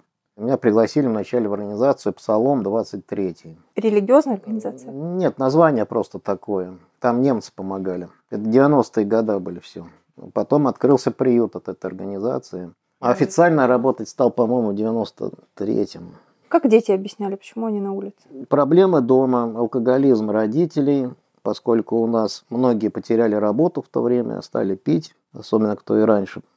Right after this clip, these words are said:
Speaker 1: бывало, прикладывался, ну, полетело все. Люди потеряли работу, а многих обманули еще и жильем. На область их перебросили, все обратно сюда приехали, потому что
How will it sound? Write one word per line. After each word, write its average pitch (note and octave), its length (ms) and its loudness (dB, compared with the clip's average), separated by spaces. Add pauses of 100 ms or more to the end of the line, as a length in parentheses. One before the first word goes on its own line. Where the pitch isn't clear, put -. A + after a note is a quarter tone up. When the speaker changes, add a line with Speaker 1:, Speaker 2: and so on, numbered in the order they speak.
Speaker 1:
бывало, G2 460 0
прикладывался, A2 720 -2
ну, G#2+ 120 -8 (280)
полетело A#2 560 2
все. F2 340 -10
Люди A2+ 220 -6
потеряли A2+ 400 -2
работу, A#2 540 0
а A2 40 0
многих A#2 460 -2
обманули A#2 420 0
еще G#2+ 240 -8
и G2+ 80 -6
жильем. A#2+ 640 -2 (400)
На A2+ 160 0
область B2+ 420 4
их - 180 -6 (100)
перебросили, G#2 880 -2
все A2 220 -2
обратно G2 420 -2
сюда G2+ 320 -4
приехали, A2+ 500 -2
потому G2+ 220 -6
что - 200 -20